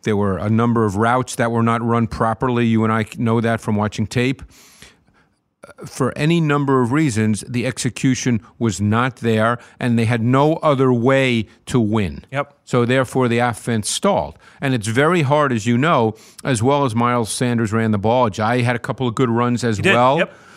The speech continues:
Speaker 1: Uh, it's very, very difficult in this league to do what they did against the Patriots two weeks ago and go fifteen plays, ninety-five yards. Let's say you do that once.
Speaker 2: Yeah.
Speaker 1: That's obviously not enough to win games in the league. It's just
Speaker 2: Yep.
Speaker 1: very, very hard to do that.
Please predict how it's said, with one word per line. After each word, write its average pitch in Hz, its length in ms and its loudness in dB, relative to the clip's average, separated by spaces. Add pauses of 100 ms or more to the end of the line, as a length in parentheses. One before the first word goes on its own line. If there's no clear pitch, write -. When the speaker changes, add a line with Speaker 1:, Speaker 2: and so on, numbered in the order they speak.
(520)
Speaker 1:
Uh, 120 320 0 (240)
it's 143 200 -2
very, 135 420 2
very 127 200 0
difficult 117 600 -2
in 117 160 0
this 117 200 -2
league 147 460 0 (340)
to 139 120 0
do 156 160 4
what 156 160 0
they 139 100 0
did 139 160 0
against 127 240 -2
the 120 80 -4
Patriots 135 500 -2
two 131 140 0
weeks 147 260 -2
ago 113 260 2
and 113 80 0
go 110 120 0
fifteen 120 480 -4
plays, 117 280 -2
ninety-five 110 560 -2
yards. 127 460 0 (320)
Let's 160 180 -2
say 202 80 2
you 190 100 2
do 185 140 0
that 170 160 0
once. 160 480 -4
Speaker 2:
Yeah. 131 220 -4
Speaker 1:
That's 139 180 -2
obviously 143 340 0
not 127 220 0
enough 120 280 -2
to 123 100 -4
win 110 200 0
games 113 300 -2
in 107 60 -2
the 110 100 0
league. 120 260 -4
It's 95 120 -10
just 139 160 -4
Speaker 2:
Yep. 101 40 -16
Speaker 1:
very, 123 220 2
very 117 180 -2
hard 113 220 -2
to 120 80 -4
do 139 200 -2
that. 90 240 -6